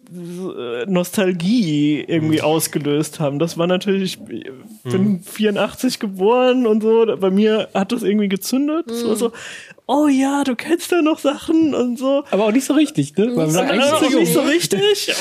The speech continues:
Speaker 1: Und, aber irgendwie, das, das war hübsch und das fand ich irgendwie, ähm, d-, das Production Design fand ich interessant. Die, diese eigentliche Mystery Story
Speaker 3: Mhm.
Speaker 1: mit Monstern und so, das war so, ja, klar, das ist irgendwie so ein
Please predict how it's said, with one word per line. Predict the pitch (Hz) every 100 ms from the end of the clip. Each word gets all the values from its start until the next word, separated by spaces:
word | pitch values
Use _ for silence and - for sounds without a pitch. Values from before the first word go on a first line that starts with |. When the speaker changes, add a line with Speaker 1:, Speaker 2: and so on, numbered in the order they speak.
| 147
Speaker 1:
Und, | 240 240 -
aber | 226 254 175
irgendwie, | 294 330 294 254
das, | 233 - -
das | - - 262
war | 208
hübsch | 262 302 - -
und | - 208
das | 202
fand | - 220 214
ich | -
irgendwie, | 202 208 208 196 196 196 -
ähm, | 175 180 175 175 185 _ _ - _ _ _ _
d-, | 170 -
das | 196 -
Production | 196 208 - 214
Design | 156 147 143 143
fand | - 143
ich | 147
interessant. | 156 156 139 143 139 147 - - - _ _ _
Die, | 170 170
diese | 190 202 170 180
eigentliche | 165 214 240 185 156
Mystery | 151 240 349 254 160 151
Story | - 143 139 135 131 -
Speaker 3:
Mhm. |
Speaker 1:
mit | - 196 196
Monstern | 170 151 233 330 175 156 156
und | 156
so, | 151 147 151
das | 143 -
war | 151 151
so, | 147 147
ja, | 143 139 139 147 151 156
klar, | 156 - 139 160 202
das | 180 151
ist | 165 -
irgendwie | 160 156 156 156 -
so | 160
ein | 151 160